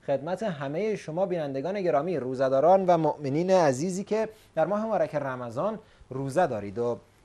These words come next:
بینندهٔ ما هستید در لحظات افطار، بینندهٔ مهمان خدا، برنامه‌ای که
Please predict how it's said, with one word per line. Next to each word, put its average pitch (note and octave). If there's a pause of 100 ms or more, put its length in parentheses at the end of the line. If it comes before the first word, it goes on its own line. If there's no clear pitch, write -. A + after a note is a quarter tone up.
(140)
بینندهٔ D#3
ما A3+
هستید C#3
در B2
لحظات B2
افطار، B2+
بینندهٔ A#2
مهمان A2+
خدا، B2
برنامه‌ای A2+
که D3+